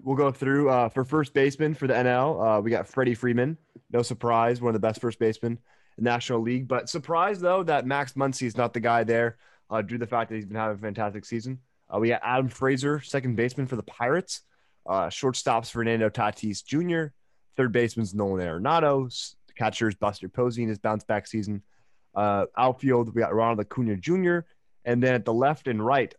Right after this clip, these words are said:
for the outfield, we have two guys from Cincinnati Reds, which we'll be talking about later today. Uh, Nick Castellanos and Jesse Winker. For the American League, we got first baseman Vladimir Guerrero Junior,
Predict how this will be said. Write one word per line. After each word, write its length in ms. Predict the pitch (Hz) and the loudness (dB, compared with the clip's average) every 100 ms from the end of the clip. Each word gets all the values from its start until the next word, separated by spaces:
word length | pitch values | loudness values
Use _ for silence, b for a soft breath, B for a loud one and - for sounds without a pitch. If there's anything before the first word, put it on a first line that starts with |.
| - | -12
for 100 | 113 | -2
the 120 | 110 | 0
outfield, 500 | 107 - 110 101 95 | 0 -2 -2 -2 -2
we 120 | 113 | 0
have 200 | 110 98 - | 0 0 -6
two 400 | - 175 170 147 | -2 -2 -2 0
guys 340 | 143 131 123 | 2 2 0
from 140 | 127 113 | -4 -10
Cincinnati 500 | 120 107 120 110 101 | -10 -4 -2 0 0
Reds, 300 | 110 107 101 | 0 0 -4
which 140 | 95 | -6
we'll 100 | 107 | -4
be 60 | 107 | -2
talking 260 | 101 95 | -2 -2
about 220 | 98 87 | -2 -2
later 180 | 104 101 | 0 0
today. 400 | 90 98 95 92 - _ _ - | -2 -2 -2 -4 -10 _ _ -6
Uh, 180 | 95 90 | -2 -2
Nick 300 | 87 120 135 | -2 -2 -2
Castellanos 800 | 135 120 - 120 104 107 98 - | -2 -2 -2 -2 0 0 -4 -6
and 100 | 98 | -12
Jesse 300 | 95 95 95 | -12 -14 -10
Winker. 460 | 120 151 156 151 - _ b b b _ | -8 -6 -4 -6 -8 _ b b b _
For 80 | 117 | -2
the 60 | 110 | 2
American 420 | 107 110 120 117 | 2 0 -2 0
League, 300 | 127 131 123 _ _ _ - | 0 0 -4 _ _ _ -8
we 100 | 110 | -4
got 300 | 107 - - | -2 -2 -4
first 240 | 131 113 | -4 -2
baseman 360 | 117 110 113 104 | -2 -2 -2 -2
Vladimir 380 | 101 95 90 90 | 0 -2 -2 -4
Guerrero 300 | 98 92 87 | 0 0 -2
Junior, 500 | 135 160 160 151 | -2 0 0 -2